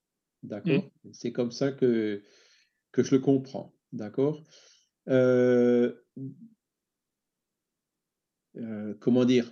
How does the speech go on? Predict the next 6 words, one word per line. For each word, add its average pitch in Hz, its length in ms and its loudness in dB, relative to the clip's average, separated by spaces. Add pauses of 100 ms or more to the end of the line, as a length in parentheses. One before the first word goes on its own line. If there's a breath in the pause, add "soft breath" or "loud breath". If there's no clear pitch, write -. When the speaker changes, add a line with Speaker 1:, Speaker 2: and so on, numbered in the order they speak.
(120)
Speaker 1:
Ce - 120 -10
qu'on 160 220 2
sait, 208 580 0
c'est - 420 -2
que, 127 600 2 (100)
euh, 104 420 -6